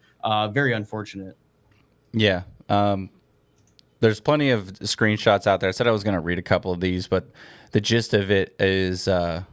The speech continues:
Speaker 2: her basically putting all of his shit out on Front Street, if you really <laughs> wanna, like, boil
Speaker 1: Yeah,
Speaker 2: it down
Speaker 1: pretty
Speaker 2: to
Speaker 1: much.
Speaker 2: brass tacks. She's showing pictures that of, of the different hotels in the, like, Central California area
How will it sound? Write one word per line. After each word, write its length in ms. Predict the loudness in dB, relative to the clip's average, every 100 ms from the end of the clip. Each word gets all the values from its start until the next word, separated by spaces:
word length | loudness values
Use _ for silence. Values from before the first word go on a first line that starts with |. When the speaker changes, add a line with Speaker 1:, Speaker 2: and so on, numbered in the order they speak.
| -20 _ _ _ _ _ _ _
Speaker 2:
her 180 | -2 0
basically 760 | 2 0 -2 -2 0 0 -4 -8 -2
putting 260 | 0 2 2
all 200 | 2 0
of 100 | -2
his 140 | -4
shit 220 | -2 0
out 220 | 2 0
on 100 | -2
Front 300 | -6 -6 -6
Street, 260 | -6 -8 -8
if 140 | -6
you 80 | -4
really 180 | -2 -4 -2
<laughs> 60 |
wanna, 260 | 0 -2 -6 -10 -20 -4
like, 160 | -2 2
boil 180 | 4 4
Speaker 1:
Yeah, 60 |
Speaker 2:
it 40 | 4
down 0 |
Speaker 1:
pretty 180 | 2 2
Speaker 2:
to 60 |
Speaker 1:
much. 80 | 2
Speaker 2:
brass 260 | 2 0 0
tacks. 380 | 0 0 -4 -14 -20 -4
She's 200 | -2 2
showing 280 | 2 2
pictures 440 | 0 -2 0 -2 2
that 300 | 2 2 2
of, 240 | 0 0 -4
of 180 | -4
the 80 | -2
different 360 | -2 0 -2 -2
hotels 720 | -2 0 2 4 2 -2 -10 -18 -20 -6
in 400 | -2 0 -2 -6 -14 _ -20 -14
the, 420 | -2 0 0 -2
like, 140 | -4 -4
Central 320 | -2 -2 -2
California 840 | 0 0 0 -2 -2 0 0 -2 0
area 520 | 0 2 2 0 0